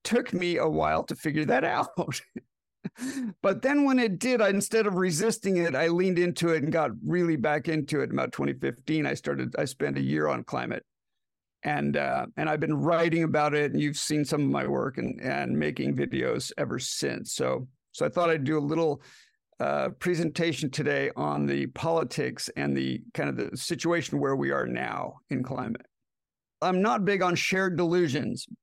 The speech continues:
I try to figure things out for myself. And in this talk, I'm gonna show what I think are the big problems we have in the climate debate. Two things before we start, Tom. First, I've never been paid by anyone for any of my work on climate. It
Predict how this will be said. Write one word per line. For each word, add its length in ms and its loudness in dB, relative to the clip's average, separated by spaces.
I 80 -2
try 220 0
to 80 -2
figure 300 0
things 300 -2
out 180 2
for 80 -4
myself. 720 0
And 100 2
in 60 2
this 180 0
talk, 440 0
I'm 160 2
gonna 140 4
show 340 2
what 160 2
I 100 2
think 320 -2
are 180 4
the 140 0
big 520 0
problems 540 0
we 140 2
have 200 2
in 140 0
the 60 0
climate 340 -2
debate. 540 -2
Two 200 2
things 300 0
before 320 2
we 120 2
start, 400 0
Tom. 380 2
First, 260 2
I've 180 2
never 280 4
been 180 0
paid 440 0
by 280 0
anyone 520 2
for 160 -2
any 160 2
of 100 0
my 120 0
work 260 -2
on 120 -2
climate. 460 -2
It 140 -6